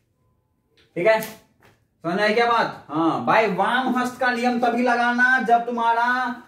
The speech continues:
आई एवं B एक दूसरे के कैसे हों, लंबवत कार्यरत हों। बोलो हाँ या ना? सब मजा आ गया?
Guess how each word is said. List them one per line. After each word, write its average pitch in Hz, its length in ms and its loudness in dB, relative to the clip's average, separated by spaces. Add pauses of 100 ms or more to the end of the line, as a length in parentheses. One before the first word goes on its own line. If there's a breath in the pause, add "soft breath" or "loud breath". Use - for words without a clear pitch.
(200)
आई 247 220 2
एवं 233 360 2
B 247 160 -2
एक 233 180 2
दूसरे 240 260 -2
के 233 80 -2
कैसे 233 260 0
हों, 240 320 0
लंबवत 208 500 0
कार्यरत 185 400 -2
हों। 143 140 -6 (520)
बोलो 190 200 0
हाँ 214 180 -2
या 208 80 0
ना? 131 480 -6
सब 202 240 -2
मजा 208 220 2
आ 202 180 2
गया? 208 180 2